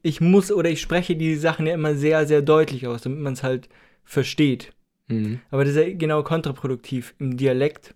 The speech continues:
Speaker 1: weil im Dialekt da
Speaker 2: Vermischt sich der
Speaker 1: Ja,
Speaker 2: alles
Speaker 1: genau,
Speaker 2: so ein
Speaker 1: da wird ja
Speaker 2: bisschen.
Speaker 1: viel verschluckt,
Speaker 2: Mhm.
Speaker 1: viel, also die Sprache des einfachen Mannes, wenn man das jetzt mal so
Speaker 2: Mhm.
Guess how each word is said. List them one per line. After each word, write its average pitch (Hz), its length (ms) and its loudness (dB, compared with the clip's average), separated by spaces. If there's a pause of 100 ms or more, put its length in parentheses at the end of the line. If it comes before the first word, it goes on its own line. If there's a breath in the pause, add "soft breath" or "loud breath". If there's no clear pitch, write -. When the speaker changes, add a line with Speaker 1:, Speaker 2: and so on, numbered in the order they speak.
(100)
Speaker 1:
weil 135 120 -8
im 127 100 -6
Dialekt 139 360 -2
da 135 320 0 (480 soft breath)
Speaker 2:
Vermischt 120 460 -4
sich 107 180 -6
der 107 120 -6
Speaker 1:
Ja, 107 60 -4
Speaker 2:
alles 135 140 2
Speaker 1:
genau, 139 200 2
Speaker 2:
so 120 80 0
ein 117 40 0
Speaker 1:
da 123 120 -2
wird 143 140 2
ja 143 60 2
Speaker 2:
bisschen. - 200 -4
Speaker 1:
viel 147 80 -2
verschluckt, 170 580 -4 (220)
Speaker 2:
Mhm. 123 60 -6
Speaker 1:
viel, 139 680 -2 (760)
also 135 300 2
die 135 240 -4
Sprache 143 320 -4
des 135 140 -4
einfachen 139 340 -4
Mannes, 135 320 0
wenn 131 140 -2
man 127 100 -2
das 127 80 -2
jetzt 127 100 -10
mal 131 180 -2
so 127 300 -4
Speaker 2:
Mhm. 117 280 -4